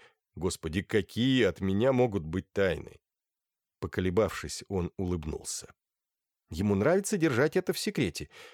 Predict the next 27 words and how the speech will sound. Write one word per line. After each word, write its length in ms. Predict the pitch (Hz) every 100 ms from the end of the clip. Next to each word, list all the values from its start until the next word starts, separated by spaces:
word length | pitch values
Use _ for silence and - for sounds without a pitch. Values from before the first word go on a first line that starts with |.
| _ _ _ _ _
Я 220 | 95 104
думал, 200 | 139 180
вы 140 | 143
знаете, 680 | 98 107 143 170 - 95 76 - _ _ _ -
но 140 | 104
если 260 | 110 - 110
вы 120 | 117
редко 300 | 113 - 104
виделись, 560 | 92 131 107 90 - - - _ _ _ _ - _ -
про 140 | 147
эту 120 | 170 196
ценную 420 | - 220 175 160
находку 520 | 180 202 196 113 -
в 40 |
его 200 | 90 131
владениях". 680 | 98 120 139 95 73 - - _ _ _ _ _ _
"Находку? 640 | - 82 - 87 - 233 220 _ _ _ _ _ _ _ _
Вы 160 | 104 101
ведь 140 | 73
знаете, 440 | 85 160 240 -
где 180 | - 95
он 140 | 107 82
живёт? 440 | 117 151 - _ _ _ _ -
На 140 | 208
той 180 | 220 170
стороне 360 | - 190 165
острова?" 480 | 92 - - 87 78